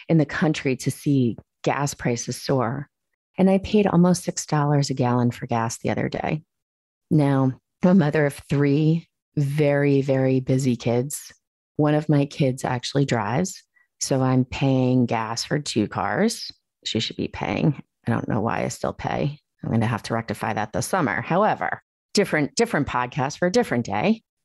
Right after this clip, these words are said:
But paying gas on two cars, running kids around from sports and activities, just finishing school, headed to camp,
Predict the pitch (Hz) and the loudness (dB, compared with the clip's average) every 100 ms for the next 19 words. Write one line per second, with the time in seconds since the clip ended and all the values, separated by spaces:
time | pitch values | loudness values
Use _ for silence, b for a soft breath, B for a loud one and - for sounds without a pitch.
0 | _ _ 180 - 190 190 185 151 151 165 | _ _ -2 0 2 4 4 4 2 0
1 | 156 139 139 131 - 160 151 135 143 156 | 0 2 2 0 -2 0 2 2 2 0
2 | - - _ 156 160 165 160 160 147 143 | -6 -16 _ 2 4 4 4 2 2 2
3 | 135 143 160 175 - - - 135 135 131 | 2 2 2 -2 -6 -10 -2 2 2 0
4 | - - 143 151 156 147 131 - - 147 | -6 0 2 2 0 0 0 -2 -2 0
5 | 151 165 170 - - _ 147 - - 143 | 2 2 0 -4 -16 _ -2 0 0 0
6 | - 135 - - 160 160 170 175 180 _ | 2 0 -2 -2 2 4 4 2 -2 _
7 | _ _ 156 151 147 - - 147 147 190 | _ _ 0 0 -2 -8 0 2 4 2
8 | 185 | -2